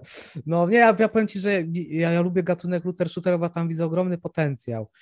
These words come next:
że to m-, można byłoby to lepiej wykorzystać. Już właśnie Cyberpunk miał być takim idealnym looter shooterem, mieli zrobić ten tryb online, miało być wszystko super, no ale wiadomo, że ten online to się nagle okazuje teraz, że to będzie jakiś tam uproszczony koop, więc nie będzie looter shooter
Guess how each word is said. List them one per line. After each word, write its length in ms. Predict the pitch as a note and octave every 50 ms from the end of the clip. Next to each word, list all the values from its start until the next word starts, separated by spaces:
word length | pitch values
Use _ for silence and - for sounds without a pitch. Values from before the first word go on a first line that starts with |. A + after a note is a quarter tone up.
| _ _ _ _ _ _
że 440 | C3 A#2+ B2+ D3+ D#3 D#3 D#3 D#3 C#3 -
to 100 | - G3
m-, 200 | F#3+ F3+ D#3+ D3 - D#3
można 380 | E3 F3 G3 G3+ F#3 F#3+ F3+
byłoby 240 | E3+ F3+ F3+ E3+ F3+
to 120 | - F#3
lepiej 280 | F#3 G3 F#3+ - F#3+ F#3
wykorzystać. 680 | E3+ F3 - F3+ E3+ D#3 F3 E3 - - - A#2+ - -
Już 80 | C#3 C3+
właśnie 260 | D#3 E3 - - E3
Cyberpunk 640 | - - G#3 G#3 F#3+ E3 D#3 C#3+ C3+ - D3 C#3+ D3
miał 140 | D3 D3 C#3+
być 160 | C#3+ C3+ -
takim 260 | - C#3+ - D3+ D3+ D3+
idealnym 420 | D3 C#3 D3+ D#3+ E3 D#3+ D#3 D3+
looter 300 | D3+ D#3 - - D#3 D3
shooterem, 400 | - - - - D#3+ D#3 D3+ D3+
mieli 180 | D#3 D3+ D3+ C#3+
zrobić 340 | C#3+ D#3 D3+ D3+ D3 -
ten 160 | - C#3+ C#3 -
tryb 240 | - D#3 D#3 -
online, 520 | C3+ D3+ E3 E3+ D#3+ D#3+ D#3+ D#3 D#3 D3+ D3 - _ _ - - _ _ _ C#3
miało 180 | C#3+ D3+ D3+
być 140 | D3 D3+ -
wszystko 380 | - - D#3 - - - D3+ C3+
super, 460 | - - E3+ D#3 - - D#3 D3+ D3+
no 80 | D3+
ale 180 | C#3+ C#3+ C#3+ C3+
wiadomo, 360 | C#3 C#3 C3+ C#3 C3+ C3+ C3+
że 120 | B2 B2+ B2
ten 540 | - B2+ B2 B2 B2 A#2+ A#2+ B2+ B2+ B2+ B2+
online 420 | - C#3 D3 D3 C#3 C#3+ C#3 C3+ B2+
to 100 | - B2+
się 140 | - -
nagle 260 | C3+ C3 C3 B2+ C3 C3
okazuje 400 | B2 - C3+ B2 B2+ C#3 C3 B2
teraz, 240 | - C3+ C3 B2+
że 60 | A#2+ A#2
to 120 | - B2+
będzie 200 | B2+ B2+ B2 B2+
jakiś 220 | A#2+ - - -
tam 220 | - C3 B2+ B2 A#2+ - - - - - - - _ _ _ -
uproszczony 720 | - - C#3+ C3 - D3 C#3 - - - D3 C#3+ C#3+ C3
koop, 440 | - - D3 C#3 C#3 C3+ C3 B2 B2
więc 360 | B2 C3+ C3 C3 B2 - -
nie 80 | C3+ B2
będzie 360 | C3 C3 B2+ B2+ A#2 B2 A#2+
looter 300 | B2 B2+ - - A#2+ A#2+
shooter 560 | - - B2 - - B2+ A#2+ A#2 A#2 G#2+